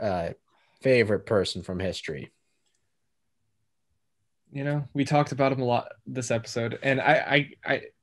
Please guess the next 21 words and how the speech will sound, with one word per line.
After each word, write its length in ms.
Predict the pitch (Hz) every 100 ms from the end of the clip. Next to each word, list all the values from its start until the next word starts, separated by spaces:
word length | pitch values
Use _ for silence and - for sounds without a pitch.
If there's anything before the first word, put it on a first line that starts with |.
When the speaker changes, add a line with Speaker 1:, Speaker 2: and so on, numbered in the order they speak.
| -
Speaker 2:
I, 80 | 165 - -
<laughs> 80 | -
F 240 | 170 -
D 140 | 151 127
R 220 | 120 113
is 180 | 110 120
really 500 | 120 113 113 113 - _ _ _ _ _ _ - - -
Speaker 1:
Yeah. 400 | 139 147 151 123 - - - -
<laughs> 460 | - _ _ - -
Speaker 2:
'Cause, 280 | - 190 170 - _
uh, 200 | 170 165
as 200 | 185 165
much 300 | 156 160 170
as 140 | 220 202
I 100 | 185
wanna 380 | 156 147 160 151
praise 600 | - 143 139 147 123 131
the, 280 | 131 127 127
the 160 | 143 135
New 360 | 127 131 139
Deal 640 | 131 127 131 127 127 127